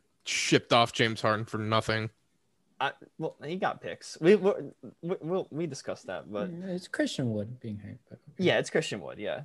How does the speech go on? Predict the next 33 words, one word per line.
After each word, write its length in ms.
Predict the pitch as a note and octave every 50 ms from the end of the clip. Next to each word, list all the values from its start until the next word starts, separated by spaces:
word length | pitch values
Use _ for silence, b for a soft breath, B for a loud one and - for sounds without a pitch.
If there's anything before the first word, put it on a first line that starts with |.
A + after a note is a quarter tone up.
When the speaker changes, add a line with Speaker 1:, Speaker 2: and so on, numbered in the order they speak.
| - -
Speaker 2:
they 80 | G3+
were 220 | A#3 A3+ G#3 F#3 C#3
a 80 | B2
play-in 300 | - - D3+ C3 A#2 G#2
team 160 | - - G#2
when 80 | F#2+ G#2
Christian 240 | - - - A#2+ A#2+
Speaker 1:
That 140 | C3 A#2+ F2
Speaker 2:
Wood 20 |
was 80 | F2+ -
healthy. 180 | B2 G#2+ A2+ A#2
Speaker 1:
too. 240 | A2+ A#2 A#2 A#2 - - _ _ _ _ _ _ _ _ _ _ _ _ _ _ _ _ _ _ _ _ _ _ _ _ _ _ _ - _ -
Speaker 2:
Okay. 200 | D3+ C#3 - -
<laughs> 1200 | E3+ - - - - - - - - - - - - - - - - - - G#3 F#3+ - - -
All 140 | - A#2 C#3+
right. 320 | E3 F#3+ F#3 F#3 F3 - -
Speaker 3:
<laughs> 60 | E3
The 60 | E3+
depression 480 | C#3 C3+ E3 - - F#3 G#3 C3+ C3 E3
Speaker 2:
Um, 60 | C#3+ C#3+
Speaker 3:
has 120 | C3 B2
transitioned. 540 | - - D3+ D3+ C#3+ C3 D#3+ D#3+ C3 B2+ C3+
Speaker 2:
it 40 | C3+
has. 560 | C#3+ D3+ A#2 - - F#3 - - G#3+ G#3 -
Speaker 3:
<laughs> 0 |
Speaker 2:
Um, 580 | - C#3+ C#3+ C#3 C3 A#2+ A2 G#2+ G#2+ B2 D#3+ F#3 - _ -
Heat 280 | - - E3 G3 F#3
bring 140 | F#3 G3+ G3+
their 120 | F#3+ E3+
win 140 | E3 G#3+ -
streak 240 | - - D3+ B2+ -
to 60 | C3+ -
four, 380 | - A#2+ A#2 A#2 A#2+ C#3 C3+